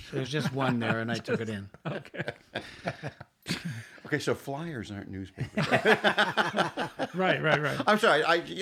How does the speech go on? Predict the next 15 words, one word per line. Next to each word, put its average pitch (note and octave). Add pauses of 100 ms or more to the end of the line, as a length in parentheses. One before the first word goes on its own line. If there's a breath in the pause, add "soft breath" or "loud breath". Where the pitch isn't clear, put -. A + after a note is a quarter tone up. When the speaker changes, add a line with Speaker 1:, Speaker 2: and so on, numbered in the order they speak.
Speaker 3:
I F#3+
don't A#3+
know. A#3+
He's A#2+
young. G#2
I G#2+
do. G#2
Yeah. -
<laughs> -
It's G#3
true C4+
though. A#3+
I, F3
I G#3
fear C#3